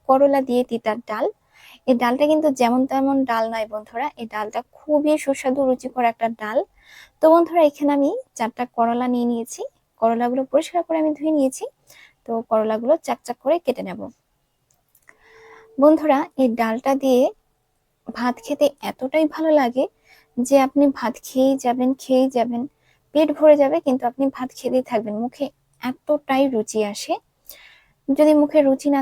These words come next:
থাকে, এই ডালটা দিয়ে ভাত খেতে পারেন, খেতে ভীষণ ভালো লাগে। তো বন্ধুরা, আমি করলা কেটে নিয়েছি, করলাতে হলুদ লবণ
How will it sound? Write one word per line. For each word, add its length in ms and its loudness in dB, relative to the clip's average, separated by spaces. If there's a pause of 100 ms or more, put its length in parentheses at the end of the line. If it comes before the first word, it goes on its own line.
থাকে, 220 -4 (140)
এই 120 -4
ডালটা 300 -4
দিয়ে 240 -2
ভাত 180 -12
খেতে 180 -4
পারেন, 240 0 (200)
খেতে 280 -2 (140)
ভীষণ 400 2 (140)
ভালো 160 2 (100)
লাগে। 240 -6 (720)
তো 160 -2
বন্ধুরা, 340 4 (240)
আমি 140 0 (140)
করলা 300 0
কেটে 300 -2
নিয়েছি, 380 0 (160)
করলাতে 460 0 (140)
হলুদ 320 -2
লবণ 200 0